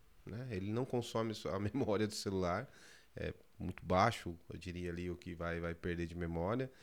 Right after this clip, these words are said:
É, ele é prático através de um Q R Code, né?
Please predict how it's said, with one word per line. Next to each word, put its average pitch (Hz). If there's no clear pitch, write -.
É, 98
ele 131
é -
prático 135
através 107
de 113
um 113
Q 110
R 107
Code, 135
né? 104